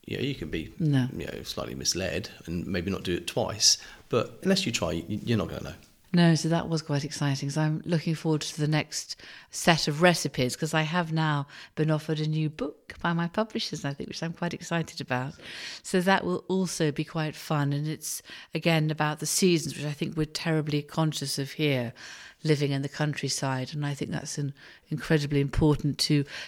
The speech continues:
Speaker 2: to resonate some of our cooking with. I think it's a healthier way to live as well, actually.
Speaker 1: I, I think, uh, I don't, I don't wanna get political, but I think if, if we can live off our land, if we can live off, you know, the, what we produce in this country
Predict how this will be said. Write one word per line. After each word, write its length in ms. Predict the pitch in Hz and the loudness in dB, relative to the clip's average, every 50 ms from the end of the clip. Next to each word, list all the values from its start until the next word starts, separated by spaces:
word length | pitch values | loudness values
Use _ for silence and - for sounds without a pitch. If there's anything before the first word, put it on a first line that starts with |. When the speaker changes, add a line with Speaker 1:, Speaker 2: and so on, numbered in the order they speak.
| - - | -8 -4
Speaker 2:
to 160 | - 170 160 | -2 0 2
resonate 540 | 156 170 170 160 160 160 147 143 139 143 - | 4 4 4 4 2 0 -2 -2 -2 -2 -2
some 160 | - 160 151 | -2 -2 -2
of 120 | 147 139 | 0 0
our 140 | 147 147 147 | -2 -4 -4
cooking 320 | - - 160 147 - 160 156 | -4 -4 -6 -4 -2 -2 0
with. 140 | 160 151 - | 0 2 2
I 100 | 156 160 | 2 0
think 240 | 160 - 240 262 - | 0 -2 -4 -4 -4
it's 220 | 269 - - - | -8 -8 -6 -6
a 120 | 156 151 - - - - - - | -6 -6 -6 -12 -20 -20 -20 -18
healthier 520 | - - - 175 180 165 170 - 147 143 139 | -8 -2 2 2 2 2 0 0 0 0 2
way 200 | 143 143 139 139 | 2 0 0 0
to 160 | 139 - 147 | -2 -4 -4
live 300 | 151 156 156 147 139 131 | 0 0 0 0 0 -2
as 120 | 127 135 | -6 -4
well, 220 | - 147 151 139 127 | -2 0 0 0 0
actually. 460 | - - - - - - 117 113 - - - | -2 -4 -6 -6 -4 -2 -2 -2 -2 -2 -2
Speaker 1:
I, 240 | - 117 - 123 131 | -2 0 2 0 -2
I 20 | - | 0
think, 640 | - - 120 107 98 - - - - - - - - - | 0 0 0 0 0 -2 -6 -12 -14 -14 -14 -14 -14 -8
uh, 260 | 107 104 101 98 95 - | -6 -4 -2 -2 -2 -2
I 60 | - | 0
don't, 240 | 107 98 76 82 92 | 2 2 2 2 2
I 40 | 98 - - - - | -2 -6 -16 -10 -4
don't 140 | - 95 87 | -2 -2 0
wanna 100 | 90 95 | 0 -2
get 120 | - - | -4 -4
political, 720 | - 107 123 120 - - - 107 95 92 92 - - - - - - - | -2 -2 2 2 2 4 4 2 2 2 0 -4 -6 -14 -20 -16 -8 -4
but 140 | - - | -2 -2
I 40 | 98 | -2
think 200 | 104 98 95 - | -2 -4 -6 -6
if, 140 | 92 - - | -6 -4 -2
if 160 | 104 98 - - | -2 -2 -2 0
we 80 | 113 113 | -2 -2
can 160 | - 104 101 | 0 0 -2
live 160 | 104 101 101 | -2 0 -2
off 160 | 98 - - 95 | -2 -2 0 0
our 80 | 90 | 0
land, 340 | 92 92 90 90 85 87 - - - - - _ _ _ _ - | 0 0 -2 -2 -4 -6 -8 -10 -16 -20 -20 _ _ _ _ -12
if 120 | 107 - 110 | -8 -2 -2
we 80 | 101 | -2
can 140 | - - 98 | -2 0 -2
live 140 | 90 87 90 | -2 -2 -2
off, 180 | 87 - - - | -4 -8 -8 -6
you 100 | - 104 | -4 -2
know, 60 | 87 | 0
the, 80 | 87 95 | 0 0
what 180 | 92 104 92 - | 2 0 0 0
we 60 | 104 | -2
produce 300 | - - 90 98 101 - | -6 -4 -2 -2 0 0
in 60 | - - | 0 0
this 100 | 104 - | -2 -2
country 380 | - 107 107 - - - 147 | -2 -2 -2 -2 -4 -6 -6